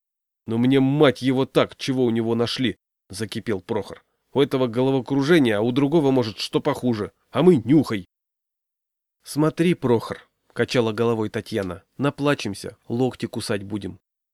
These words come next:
Тогда упершийся на своем Прохор сказал: "Кто бабу слушает,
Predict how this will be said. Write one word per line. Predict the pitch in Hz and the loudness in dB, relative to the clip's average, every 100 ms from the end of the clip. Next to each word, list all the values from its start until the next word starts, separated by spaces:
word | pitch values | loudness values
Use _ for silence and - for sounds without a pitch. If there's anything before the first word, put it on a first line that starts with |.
| _ _ _ _ _ _ - | _ _ _ _ _ _ -6
Тогда | 135 151 160 - | -2 2 0 2
упершийся | 147 - 156 113 - 110 - | -2 0 0 2 -4 -6 -4
на | 110 107 | -4 -4
своем | - 107 107 101 | -6 -4 -4 -4
Прохор | 143 156 127 | -4 -2 -4
сказал: | 113 - 113 104 82 - _ _ _ | -8 -6 -4 -6 -8 -14 _ _ _
"Кто | - - 110 | -20 -4 -2
бабу | 104 110 110 | 0 -2 -2
слушает, | - 131 127 - 90 - | -4 0 0 -2 -8 -10